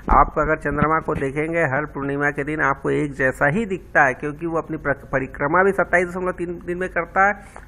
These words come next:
और अपने अक्ष के चारों तरफ भी सत्ताईस दशमलव तीन दिन में ही करता है।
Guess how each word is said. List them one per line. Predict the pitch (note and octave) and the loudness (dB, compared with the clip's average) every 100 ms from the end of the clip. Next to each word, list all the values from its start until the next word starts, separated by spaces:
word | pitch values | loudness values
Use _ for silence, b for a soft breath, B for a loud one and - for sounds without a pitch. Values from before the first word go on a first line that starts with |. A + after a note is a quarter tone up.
| B B - | B B 2
और | E3+ | 4
अपने | F3+ F#3 | 4 4
अक्ष | F#3 - | 2 2
के | F#3+ | 2
चारों | F#3+ F3 F#3+ | 6 6 4
तरफ | G3 F#3+ | 0 0
भी | G3 G#3 G3 B - | -2 -4 -8 B -8
सत्ताईस | E3 F3 F3 | 0 2 2
दशमलव | D#3+ D#3+ | -2 -6
तीन | D#3+ D3+ C#3+ C3 | -6 -6 -8 -8
दिन | C3+ | -8
में | C3 | -6
ही | A2 | -8
करता | - - - | -10 -14 -14
है। | - | -16